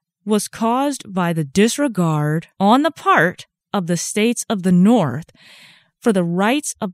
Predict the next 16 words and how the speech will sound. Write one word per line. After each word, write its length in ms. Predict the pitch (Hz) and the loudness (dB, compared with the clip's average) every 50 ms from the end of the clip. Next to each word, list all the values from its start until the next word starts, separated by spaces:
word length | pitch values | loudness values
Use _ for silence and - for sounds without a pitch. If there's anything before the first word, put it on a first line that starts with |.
| - | -8
the 80 | - 165 | -8 -8
Southern 680 | - - - - 214 220 214 247 240 247 240 247 254 240 | -6 -6 -4 -2 -2 0 2 2 2 2 2 2 0 0
or 180 | - 202 185 185 | 0 0 0 0
slaveholding 840 | - - - - 233 254 277 294 302 - 240 196 160 147 120 90 107 | 0 -2 -4 -2 0 0 0 0 0 0 -2 -2 -2 -2 -4 -6 -6
states, 540 | - - 139 127 131 - - - - - - _ _ _ _ - | -6 -4 -4 -4 -6 -6 -10 -10 -12 -12 -12 _ _ _ _ -2
and 180 | 214 220 208 - | 2 2 2 2
slaves 540 | - - 247 240 240 254 302 320 294 - | 0 -2 0 0 2 2 2 0 -2 -4
were 160 | 202 175 170 165 | -6 -6 -6 -6
faithful, 880 | - - - 254 254 262 285 285 - - - 285 269 269 269 269 247 - | -6 -4 0 0 0 0 0 -4 -6 -6 -4 -2 -2 -2 -2 -4 -4 -2
devoted, 680 | 196 190 156 151 196 202 208 208 214 214 214 202 208 - _ _ - | -2 0 2 4 4 4 4 4 4 4 2 0 -2 -6 _ _ -2
and 160 | 202 196 175 | 0 0 2
were 160 | 180 175 - _ | 0 -2 -4 _
always 600 | - 214 220 240 254 254 262 269 262 262 247 214 | -2 0 2 2 2 0 0 0 0 0 -2 -2
ready 400 | 185 185 196 190 190 196 196 - - | -2 -2 0 0 2 2 0 0 0
and 300 | - 170 151 151 147 160 | -2 -2 -2 -2 -4 -2
willing 640 | 190 208 214 196 160 143 143 139 147 143 147 147 | 2 2 2 2 0 0 -2 -2 -2 -4 -4 -6